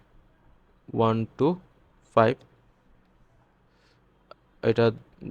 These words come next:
দশমিকে আছে বা ডেসিমালে আছে, এটাকে আমি অক্টালে নিব।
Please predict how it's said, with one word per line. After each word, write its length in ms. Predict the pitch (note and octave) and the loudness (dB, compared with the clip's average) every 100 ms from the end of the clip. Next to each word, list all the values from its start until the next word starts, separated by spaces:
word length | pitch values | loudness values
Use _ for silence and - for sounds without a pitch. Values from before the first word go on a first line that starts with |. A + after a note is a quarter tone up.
| G#2+ A2+ | -6 -4
দশমিকে 460 | G2+ A#2 A2+ A#2 A#2+ | -4 -4 -4 -2 -2
আছে 160 | A#2+ F#3 C3+ | -2 -2 0
বা 60 | G#2+ | 0
ডেসিমালে 420 | G#2+ - A#2 A2+ A2+ | 0 -2 -2 0 0
আছে, 100 | A2+ E3+ | 0 -2
এটাকে 180 | A2 A#2 | 0 -2
আমি 100 | A#2+ - A2 | -2 0 0
অক্টালে 380 | A2+ - A2 G#2+ | 0 -2 -2 -2
নিব। 120 | G#2+ | -6